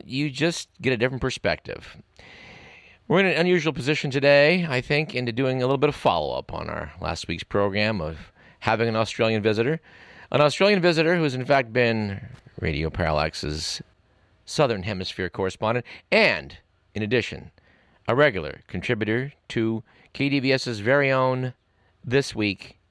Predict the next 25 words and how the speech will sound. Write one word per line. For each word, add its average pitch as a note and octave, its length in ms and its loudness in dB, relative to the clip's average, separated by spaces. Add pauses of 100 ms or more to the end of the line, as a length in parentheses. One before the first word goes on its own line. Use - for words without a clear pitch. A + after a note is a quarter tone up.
in F2+ 120 -2
Science. - 640 -12 (1040)
So F3+ 160 2
I F3+ 80 8
think F#3+ 160 2
on E3+ 80 2
today's E3 260 4
program, D#3+ 420 4
we're F3 200 2
gonna C3 120 0
follow F3 420 4
up D#3 340 2
on F#3 480 6
our D#3+ 200 2
eclipse F3+ 600 -2
saga, B2 800 2 (580)
chronicled G2 640 -6 (300)
last F#2+ 360 -2
week A2 280 -4
about E2+ 240 -8
the D2 100 -14
trip D#2 340 -8 (400)
up G#2+ 200 0
to G2 120 -8
Oregon, G#2 480 -6